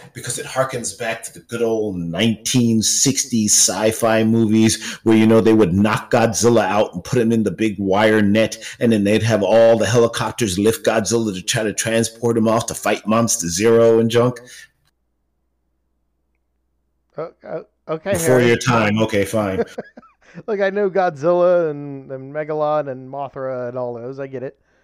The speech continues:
Speaker 2: <laughs>
Speaker 1: No, you're talking later on. I'm talking, like, early, early Godzilla when, you know, it was always the battles between him and Monster Zero and him and Mothra and, oh, the good old days.
Speaker 2: Oh, the old Godzilla?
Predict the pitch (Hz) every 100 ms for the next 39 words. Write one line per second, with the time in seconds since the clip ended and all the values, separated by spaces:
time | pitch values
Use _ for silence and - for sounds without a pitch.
0 | _ _ _ _ - - 175 - 160 _
1 | 180 - - - - - - - 127 131
2 | 127 175 151 - 98 98 117 131 123 113
3 | 117 127 156 131 110 87 - - 120 120
4 | 117 104 85 - 120 123 123 113 101 101
5 | 92 82 107 92 92 101 101 98 90 92
6 | - - - 113 110 120 120 113 110 110
7 | 113 113 110 110 101 104 - 107 98 92
8 | 113 113 113 110 95 101 110 110 - 98
9 | 113 110 110 107 107 82 98 113 113 92
10 | 87 113 110 110 113 110 110 101 - 110
11 | 101 78 82 - - 85 95 - - 80
12 | - - - - _ - 127 123 117 127
13 | 127 131 123 143 170 208 214